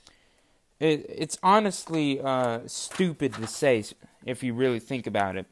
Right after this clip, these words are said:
Now, of course, when atheists, um, realize the faults in the arguments, they're gonna put, throw out this question, which should be a very simple question that's, that, uh, Christians should answer, but we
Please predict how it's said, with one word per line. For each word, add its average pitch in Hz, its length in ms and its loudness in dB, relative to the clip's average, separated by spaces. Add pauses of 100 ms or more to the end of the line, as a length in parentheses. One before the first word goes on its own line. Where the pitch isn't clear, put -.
(1300)
Now, 139 520 0 (320)
of 156 120 -12
course, 214 440 8
when 160 400 -4
atheists, 156 680 0
um, 117 380 -4
realize 131 720 0
the 113 200 -2
faults 123 420 -2
in 113 100 -6
the 113 100 0
arguments, 117 560 0
they're 139 140 2
gonna 160 220 -4
put, 139 400 -2 (300)
throw 151 240 4
out 147 220 4
this 127 220 2
question, 110 480 0
which 143 340 -2
should 214 300 0
be 233 100 2
a 180 60 6
very 151 260 2
simple 147 560 -4
question 120 580 -2
that's, 107 280 -6 (840)
that, 123 520 4
uh, 117 240 6
Christians 127 440 -4
should 120 220 -2
answer, 120 340 0
but 113 260 2
we 135 200 -6